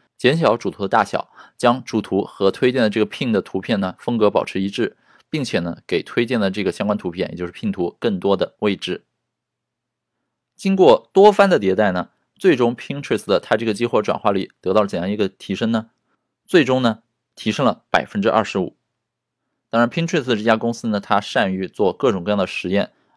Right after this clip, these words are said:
啊，采用各种增长的手段。那么在这个案例之后呢，Pinterest 又前前后后迭代了六个版本。那么后来呢，他们在自己这个官方技术博客上也告诉大家，通过不断的这个实验尝试呢，他们最终成功的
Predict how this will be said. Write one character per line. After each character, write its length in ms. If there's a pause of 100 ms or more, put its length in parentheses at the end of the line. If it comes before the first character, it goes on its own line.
啊， 100
采 200
用 120
各 140
种 120
增 140
长 140
的 80
手 160
段。 240 (500)
那 80
么 220 (180)
在 160
这 80
个 80
案 220
例 100
之 140
后 240
呢， 260
Pinterest 460
又 180
前 160
前 120
后 140
后 180
迭 140
代 140
了 80
六 160
个 100
版 200
本。 120 (380)
那 100
么 60
后 200
来 140
呢， 120
他 140
们 120
在 160
自 100
己 100
这 100
个 80
官 220
方 160
技 140
术 120
博 160
客 100
上 200
也 60
告 140
诉 120
大 140
家， 240 (360)
通 160
过 160
不 120
断 140
的 100
这 120
个 80
实 220
验 140
尝 220
试 160
呢， 140 (320)
他 100
们 160
最 240
终 240
成 280
功 180
的 200